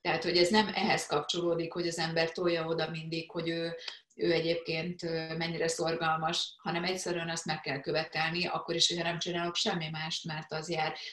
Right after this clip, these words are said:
Tehát ebben mondom, hogy egy félreértés volt, hogy akkor még nem tudtam, hogy mitől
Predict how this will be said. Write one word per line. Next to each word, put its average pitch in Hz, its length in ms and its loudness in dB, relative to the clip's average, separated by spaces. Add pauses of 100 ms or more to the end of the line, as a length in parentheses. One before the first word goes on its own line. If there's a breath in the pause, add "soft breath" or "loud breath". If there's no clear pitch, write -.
(100)
Tehát 180 160 0
ebben 220 300 6
mondom, 170 260 0
hogy 170 160 2
egy 165 160 4
félreértés 160 640 2
volt, 170 280 0
hogy 170 200 -2 (320 loud breath)
akkor 180 280 2
még 185 140 4
nem 220 140 6
tudtam, 170 320 -2
hogy 165 140 0
mitől 175 680 2